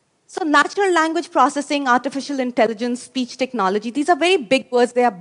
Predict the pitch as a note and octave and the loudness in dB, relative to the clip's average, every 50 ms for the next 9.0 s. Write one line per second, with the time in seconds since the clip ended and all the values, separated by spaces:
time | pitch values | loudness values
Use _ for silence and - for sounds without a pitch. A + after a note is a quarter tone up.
0 | D#3+ - G3+ G3 F#3 F3 G#3 A#3+ A#3 A#3+ G3 E3+ E3 F3 E3 F3+ - - F3+ D#3 | -4 -2 -2 -2 -2 -2 -2 0 0 0 0 -2 -6 -6 -6 -6 -8 -8 -8 -8
1 | D3+ D#3+ - - - A3+ G#3 A#3 G3+ A#3 G#3 A#3 A3 A3 G#3 A3 - D#3 E3 - | -6 -6 -4 -2 -2 0 0 0 -4 -2 -2 0 -2 -2 -2 -2 -4 -4 -4 -2
2 | G#3+ G#3 F#3+ E3 C3+ - - - - _ - - - - - - - - C4+ F#4 | -4 -4 -4 -4 -4 -6 -8 -8 -10 _ -20 -20 -20 -20 -20 -20 -10 -2 0 0
3 | A#4 - - D#4+ A#3+ - - - - G3 F#3 G#3+ - - C#4 C#4 B3 - - - | 0 0 -2 -6 -6 -8 -8 -2 0 0 0 0 -2 -6 -8 -8 -8 -6 2 4
4 | B3 C4+ C4 G#3+ - - - F#3 G3+ G3 G3 F#3+ F#3+ G3 - G#3 F#3+ F3+ F3+ F3 | 6 6 6 2 -4 -8 -6 -6 -2 0 0 -2 -2 -2 -4 -4 -2 0 0 -2
5 | F3 E3 E3 F3 - F3+ F3 E3+ E3 D#3 D#3 F3+ - - E3+ E3 E3 - F3 - | -2 -4 -8 -8 -8 -8 -6 -6 -6 -4 -6 -8 -8 -8 -10 -10 -10 -10 -12 -14
6 | - - - G3+ _ _ _ _ _ - - - _ _ _ _ _ _ - - | -14 -16 -18 -18 _ _ _ _ _ -20 -20 -20 _ _ _ _ _ _ -4 -2
7 | F4+ D4+ C#4 F#4 F#4 F4 C#4 D4 F4+ A4 C5 C5 - - D#4 D4+ D4+ D4+ F4 F4 | 0 2 2 4 2 2 2 0 2 2 2 0 2 0 0 0 2 0 -2 -2
8 | E4+ F4 - - B3+ B3 C4 C4+ A3 G#3 C4+ C#4 - D4+ D#4 D#4 C#4+ - - | -2 0 2 2 2 2 0 -2 2 2 2 2 4 4 4 4 4 0 -10